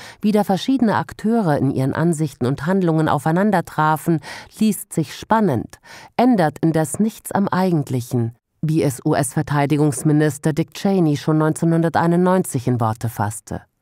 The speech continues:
„Wir sollten alles tun, was wir können, um die Sowjetunion zu zerschlagen.“ Zwar vertrat Außenminister Baker damals noch eine gemäßigtere Position,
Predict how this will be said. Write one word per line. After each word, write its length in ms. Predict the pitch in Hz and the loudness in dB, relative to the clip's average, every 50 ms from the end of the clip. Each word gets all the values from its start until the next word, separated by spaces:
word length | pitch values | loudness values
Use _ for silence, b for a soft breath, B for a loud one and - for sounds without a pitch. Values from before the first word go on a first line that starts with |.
| _ _ _ B B B B B B B | _ _ _ B B B B B B B
„Wir 100 | 175 175 | -2 2
sollten 380 | - 190 180 180 180 - 190 - | 2 2 2 2 2 0 0 0
alles 380 | - 226 240 220 165 156 - - | 0 0 2 0 0 -2 -4 -10
tun, 360 | - - 160 160 156 156 151 | -4 -2 0 2 2 2 2
was 220 | 151 147 151 - | 2 0 -2 -2
wir 120 | - 160 151 | -2 -2 -2
können, 520 | - - 160 156 156 151 147 151 147 143 B B B B B | 0 0 0 2 2 2 2 2 0 -2 B B B B B
um 140 | - 151 143 | -2 0 0
die 80 | 147 | 0
Sowjetunion 920 | 135 143 143 135 139 151 151 151 151 - - 165 156 147 160 160 156 151 147 | 2 0 0 2 2 2 0 0 -2 0 0 2 2 2 2 2 2 2 0
zu 140 | - 180 160 | 0 -4 -2
zerschlagen.“ 680 | - 180 170 - - - 190 180 170 156 127 113 98 - _ _ _ _ _ _ _ _ _ _ _ _ _ _ _ _ _ B B B B B B B B | -2 -2 -2 -2 0 0 0 0 0 0 -2 -4 -8 -10 _ _ _ _ _ _ _ _ _ _ _ _ _ _ _ _ _ B B B B B B B B
Zwar 260 | - - 196 185 180 | -2 2 2 2 2
vertrat 440 | - 196 190 - - 208 208 220 - - | 2 0 -4 -2 -2 -2 -2 0 0 0
Außenminister 720 | 202 226 - - 240 226 226 233 233 226 - - - 233 | 0 0 0 2 2 2 4 2 2 0 -2 0 -2 -2
Baker 400 | 180 - 190 202 202 - 202 190 | 0 0 0 0 0 0 0 0
damals 500 | 170 175 170 175 175 175 175 175 - - | 2 2 2 2 2 2 0 0 -2 0
noch 160 | 180 170 - - | -2 -2 0 0
eine 220 | - 165 170 147 | 0 0 0 2
gemäßigtere 720 | - 170 180 196 220 208 - 175 139 - - 143 135 143 | 2 2 2 2 0 0 -2 -4 -4 -2 -2 -2 -2 -2
Position, 880 | - - 151 147 139 147 139 - - - - 147 143 139 143 139 135 | -2 -2 -2 -2 -2 -2 -4 -6 -6 -6 -2 0 0 2 2 2 0